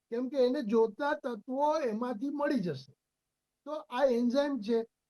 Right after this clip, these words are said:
આવી રીતે બીજા ખાતરો બને, લીંબોળીનું તેલ છે, લીમડાના પાંદડા છે, ડુંગળી, લસણ છે, એની પેસ્ટ બનાવી, એમાંથી અમે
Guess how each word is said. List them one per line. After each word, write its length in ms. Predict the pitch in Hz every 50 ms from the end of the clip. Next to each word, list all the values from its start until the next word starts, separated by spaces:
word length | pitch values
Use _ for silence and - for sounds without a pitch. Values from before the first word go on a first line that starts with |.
| -
આવી 180 | 214 220 240 254
રીતે 260 | 254 254 247 269 254
બીજા 300 | 220 214 220 196 254 247
ખાતરો 480 | 220 196 185 196 196 - 254 247 247 233
બને, 360 | 208 214 208 220 226 233 233
લીંબોળીનું 640 | 202 202 214 226 233 247 247 240 247 247 247 247 202
તેલ 260 | 247 233 233 233 226
છે, 200 | 196 233 233 226
લીમડાના 460 | 214 220 220 226 226 226 226 233 233
પાંદડા 420 | 208 214 208 208 214 226 226 226
છે, 180 | 226 208 226 226
ડુંગળી, 380 | 202 196 220 220 226 226 233 226
લસણ 420 | 214 214 202 170 233 226 220 226
છે, 180 | 202 226 208 - _ _ _ _ -
એની 220 | 202 208 226 247 240
પેસ્ટ 360 | - 233 233 233 226 226 254
બનાવી, 480 | 226 220 220 226 220 220 226 233 233 - _ _ _ _ -
એમાંથી 440 | 202 220 226 247 247 226 202 247 247
અમે 280 | 233 233 240 247 254